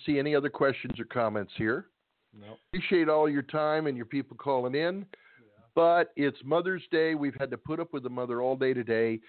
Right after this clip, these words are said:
Speaker 1: If we get out of here early,
Speaker 2: <laughs>
Speaker 1: she won't know it, and we can go get a beer.
Speaker 2: There. That's the thing. Yeah, I'm sorry this is gonna be such a short show for everybody, but, uh, I think, uh, there was either cross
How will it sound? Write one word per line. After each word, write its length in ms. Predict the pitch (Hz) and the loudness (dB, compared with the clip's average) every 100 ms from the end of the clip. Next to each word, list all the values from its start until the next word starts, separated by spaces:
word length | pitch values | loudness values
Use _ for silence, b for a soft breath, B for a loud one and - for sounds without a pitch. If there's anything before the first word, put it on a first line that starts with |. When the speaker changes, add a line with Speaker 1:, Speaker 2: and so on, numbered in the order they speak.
| B B | B B
Speaker 1:
If 120 | 104 - | -6 0
we 140 | 139 | 0
get 160 | 185 196 | 2 2
out 200 | 160 160 | 2 0
of 60 | 131 | 0
here 200 | 131 - 120 | -2 -4 -2
early, 640 | 139 147 95 71 98 - _ _ | -2 -2 -4 -6 -14 -20 _ _
Speaker 2:
<laughs> 400 | _ _ - - | _ _ -16 -4
Speaker 1:
she 120 | 170 | -2
won't 320 | 175 175 160 | 2 2 2
know 220 | 113 110 117 | 0 2 2
it, 100 | - | 2
and 160 | 110 101 | -2 -2
we 160 | 107 139 | -4 -4
can 180 | 131 | -4
go 140 | 117 117 | 0 2
get 160 | 117 | 2
a 40 | 107 | 0
beer. 260 | 107 85 - _ _ | 0 -2 -6 _ _
Speaker 2:
There. 280 | 127 117 104 _ - | -12 -10 -12 _ -14
That's 200 | 131 131 - | -12 -12 -16
the 80 | 117 123 | -20 -18
thing. 100 | 110 95 _ _ _ _ _ _ | -18 -20 _ _ _ _ _ _
Yeah, 140 | 123 135 | -4 0
I'm 220 | 139 127 | 0 2
sorry 300 | 170 156 160 | 4 4 6
this 160 | 143 135 | 2 0
is 100 | 113 | 0
gonna 180 | 135 127 | 0 0
be 140 | 131 - | 0 0
such 120 | 127 | -2
a 40 | - | 0
short 280 | - 139 123 - | 2 2 2 2
show 280 | 165 170 151 | 4 4 4
for 120 | 123 107 | 2 2
everybody, 440 | 98 95 101 165 | 0 -2 -2 0
but, 240 | 117 110 - 120 | 0 -2 0 2
uh, 420 | 110 104 101 98 B B B B _ - | 4 4 2 0 B B B B _ -2
I 260 | 120 110 107 _ - | 0 0 -4 _ -6
think, 180 | 143 127 - | -6 -4 0
uh, 280 | 127 113 110 | 4 4 6
there 120 | 110 | 4
was 120 | 107 | 4
either 160 | 131 - | 2 0
cross 280 | - 131 | -2 0